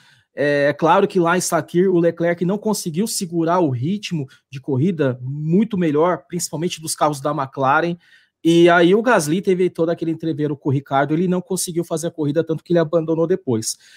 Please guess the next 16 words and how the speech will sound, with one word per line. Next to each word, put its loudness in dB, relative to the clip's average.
A 4
AlphaTauri, 6
com 4
o 2
carro 0
que -6
tem 0
nas -2
mãos -2
e -10
por -2
correr -2
em, -4
em 0
Imola, 0
não 2